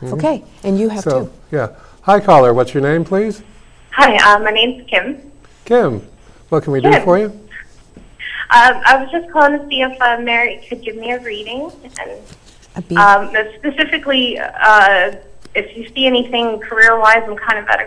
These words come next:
Speaker 3: crossroads right now, and I, um, and, uh, I'll take my call off the ki-,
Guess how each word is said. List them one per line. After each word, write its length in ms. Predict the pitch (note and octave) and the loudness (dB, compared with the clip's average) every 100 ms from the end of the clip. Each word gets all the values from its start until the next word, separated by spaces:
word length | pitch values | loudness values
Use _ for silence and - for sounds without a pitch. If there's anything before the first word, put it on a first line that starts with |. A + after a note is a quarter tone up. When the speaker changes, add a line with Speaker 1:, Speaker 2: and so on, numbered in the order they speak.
| - | -2
Speaker 3:
crossroads 520 | A3 A3 - G#3 G3+ | -2 -2 -6 -10 -6
right 180 | G3 - | -6 -4
now, 280 | G3+ G3 G3 | 0 2 2
and 100 | F#3+ | 0
I, 280 | F#3 F#3+ F3+ | -2 -4 -6
um, 160 | B2 E3+ - - - - - - - - - - - - - | -10 -12 -20 -20 -20 -20 -20 -20 -20 -20 -20 -20 -20 -20 -14
and, 240 | F#3 F3+ F3+ | -10 -10 -6
uh, 160 | F3 - | -6 0
I'll 300 | G3+ G#3 - | 2 0 -4
take 80 | - | -8
my 120 | G#3 | -6
call 240 | G#3+ G#3+ | 0 2
off 260 | G3 G3+ - | 4 2 -4
the 60 | |
ki-, 240 | A#3 A3 | -12 -12